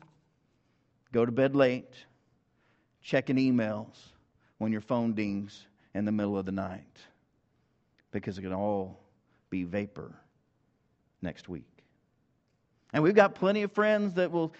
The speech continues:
tell you their tale of woes. This is anxious toil. And God says you don't have to live like that. "I'm watching. I'm ready. I care for you. I care for all my children all around the world."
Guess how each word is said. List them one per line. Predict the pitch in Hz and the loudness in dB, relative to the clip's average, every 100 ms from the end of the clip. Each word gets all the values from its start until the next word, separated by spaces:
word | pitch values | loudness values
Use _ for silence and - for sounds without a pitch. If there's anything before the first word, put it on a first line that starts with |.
| - | -6
tell | - 190 | 8 8
you | 185 | 8
their | 180 180 | 2 2
tale | 214 196 196 | 2 4 6
of | 196 | 4
woes. | 196 185 - - - - _ - - | 4 0 -4 -10 -18 -20 _ -20 -6
This | 160 202 196 - | 6 6 6 0
is | 170 156 147 | 0 0 -2
anxious | 156 156 151 - | -4 -2 -6 -2
toil. | 170 147 135 - - | 4 4 2 -10 -2
And | 175 175 160 | 2 2 4
God | 185 202 220 - | 8 10 8 6
says | 208 190 175 | 4 4 4
you | |
don't | 240 220 - | 2 2 -2
have | 240 254 - | -4 -6 -6
to | 233 | -4
live | 262 226 | -4 -6
like | 160 123 - | -10 -14 -14
that. | - - _ _ _ _ _ _ _ _ _ _ _ _ _ _ | -20 -20 _ _ _ _ _ _ _ _ _ _ _ _ _ _
"I'm | 147 180 | -4 0
watching. | 196 202 208 - 202 208 - _ _ _ _ _ - | 2 0 -2 -4 -4 -4 -8 _ _ _ _ _ -2
I'm | 143 147 | 0 2
ready. | 165 180 190 190 - - _ _ _ _ - | 2 2 0 -2 -12 -20 _ _ _ _ -14
I | 117 | -12
care | - 190 | -2 0
for | 185 180 | 0 0
you. | 175 | 0
I | |
care | 170 190 | 0 -2
for | - - | -2 2
all | 202 | 2
my | 233 175 | 4 0
children | 185 156 160 | -2 -2 0
all | 170 202 | 0 0
around | 196 190 190 | 0 -2 -4
the | 180 | -8
world." | 185 - - | -8 -10 -12